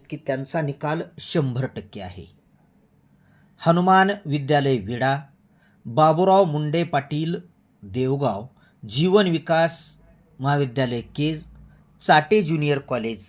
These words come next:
केज आणि टेक्नोव्हिजन आय टी आय बोरी सावरगाव या पाच महाविद्यालयांचा निकाल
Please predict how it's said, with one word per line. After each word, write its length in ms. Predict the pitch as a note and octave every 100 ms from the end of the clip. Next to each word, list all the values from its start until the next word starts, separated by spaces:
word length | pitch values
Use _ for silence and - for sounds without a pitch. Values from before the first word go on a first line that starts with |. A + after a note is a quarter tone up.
| - _ G#3
केज 300 | F3 B2+ C3+ - _ _ _ _ _ _ -
आणि 360 | E3 B2+ C3+ - _ _ _ -
टेक्नोव्हिजन 920 | G3 G3+ G#3+ A#3+ F#3+ D3+ D#3+ D#3+ E3 F3 _ -
आय 200 | B2 D3+
टी 200 | D3+ E3+
आय 180 | D#3+ D#3+
बोरी 340 | G2+ C#3+ G#3+
सावरगाव 560 | - - B2 A#2 F#2+ E2+ - _ _ _ _ _ _ -
या 200 | B2 C#3+ C#3+ -
पाच 300 | F#3+ A3 G3
महाविद्यालयांचा 840 | E3 C#3+ C3 C3 B2 A#2 A2+ B2+
निकाल 420 | A#2 D3 C#3+ A#2+